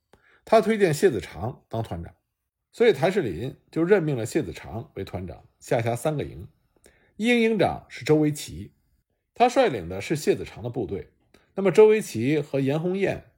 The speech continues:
是同母异父。二营营长刘志丹，三营营长张廷之。这样，刘志丹、谢子长就把各地被敌人打散的党员和革命力量集中起来，编入了部队，扩充了力量。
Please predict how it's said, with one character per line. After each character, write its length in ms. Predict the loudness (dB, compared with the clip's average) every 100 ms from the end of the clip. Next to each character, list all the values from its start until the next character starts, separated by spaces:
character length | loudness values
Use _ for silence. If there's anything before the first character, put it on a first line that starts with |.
| -8
是 180 | -4
同 180 | -2 -2
母 120 | -4
异 160 | -6 -12
父。 320 | -10 -10 -10 _ _ _ _ _ _ _
二 200 | 6 8
营 80 | 6
营 180 | 0 2
长 400 | 0 0 -8 _
刘 120 | -2
志 80 | 0
丹， 280 | -2 -6 -8 _ -4
三 240 | 0 2
营 160 | 2 -2
营 60 |
长 180 | -4 -10 _
张 160 | -8 -6
廷 160 | -6
之。 300 | -8 -10 -12 _ _ _ _ _ _ _ _ _ _
这 80 | 6
样， 120 | 8
刘 120 | 8
志 140 | 6 6
丹、 240 | 6 4
谢 160 | 4 2
子 140 | 2
长 400 | -4 -10 -10 -10
就 160 | -6 -2
把 100 | -2
各 240 | 0 2
地 360 | 2 0 -2 -8
被 140 | -4 -2
敌 140 | 0
人 120 | 0
打 240 | 0 -4 -4
散 220 | -4 -2
的 80 | -2
党 260 | -8 -10
员 300 | -12 -12 -12
和 140 | -10 -8
革 100 | -4
命 160 | -2
力 120 | 0 -2
量 180 | -4 -12
集 160 | -8
中 140 | -4 -4
起 140 | -8
来， 160 | -16 -20 _
编 160 | -4
入 140 | 0 0
了 40 |
部 160 | -2 -4
队， 280 | -4 -6 -12
扩 180 | -8 -6
充 180 | -4 -4
了 60 | -4
力 140 | -4
量。 160 | -8